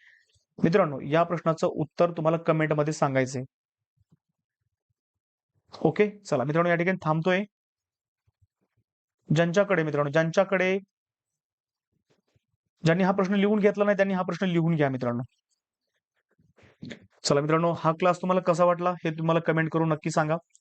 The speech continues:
आणि जर तुम्ही चॅनलवरती नवीन असाल तर चॅनलला सबस्क्राईब करा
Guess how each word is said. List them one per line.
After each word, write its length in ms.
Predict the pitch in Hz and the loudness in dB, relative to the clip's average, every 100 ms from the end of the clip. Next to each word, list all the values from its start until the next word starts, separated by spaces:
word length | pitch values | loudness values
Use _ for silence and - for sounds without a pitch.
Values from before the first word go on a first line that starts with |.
| _ _ | _ _
आणि 240 | 151 151 147 | 0 0 0
जर 160 | 156 | 0
तुम्ही 180 | 156 165 | 0 0
चॅनलवरती 440 | 160 160 165 165 180 | 2 2 0 -2 -2
नवीन 240 | 165 180 | 0 0
असाल 260 | 170 175 170 | 0 0 0
तर 80 | 170 | -2
चॅनलला 320 | 160 156 156 | 0 0 0
सबस्क्राईब 440 | 156 143 - 156 | -2 -4 -2 -2
करा 200 | 151 156 | 2 0